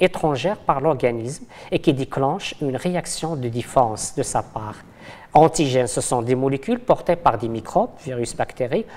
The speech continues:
ou non liées à des cellules, comme le cas, on a dit, des toxines. L'analyse maintenant du sérum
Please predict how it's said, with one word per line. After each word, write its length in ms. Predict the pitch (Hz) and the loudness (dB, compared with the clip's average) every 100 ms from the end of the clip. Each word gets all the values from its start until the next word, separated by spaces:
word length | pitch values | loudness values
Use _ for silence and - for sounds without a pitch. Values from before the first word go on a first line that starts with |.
| - - | -8 2
ou 180 | 180 | 2
non 320 | 185 180 233 233 | 4 4 4 4
liées 380 | 190 190 214 - | 0 0 0 4
à 140 | 190 | 4
des 140 | 175 190 | 4 0
cellules, 560 | - 190 185 180 135 - - _ - _ _ - - - | 4 4 6 4 2 -4 -20 _ -20 _ _ -14 -10 0
comme 160 | 156 143 | 2 2
le 100 | 139 | 0
cas, 160 | 208 | 0
on 140 | 196 151 | 0 0
a 80 | |
dit, 160 | 143 214 | -2 -2
des 140 | 165 | -2
toxines. 600 | 160 208 - - 202 143 107 - - - - - - - - | 2 0 0 0 2 2 0 -14 -18 -20 -20 -20 -20 -18 0
L'analyse 540 | 202 208 202 240 185 160 | 2 2 0 0 -2 0
maintenant 500 | 185 - 247 330 277 | 0 0 -2 0 0
du 200 | 170 190 | 2 2
sérum 560 | - 196 190 233 311 | 2 0 0 -4 -4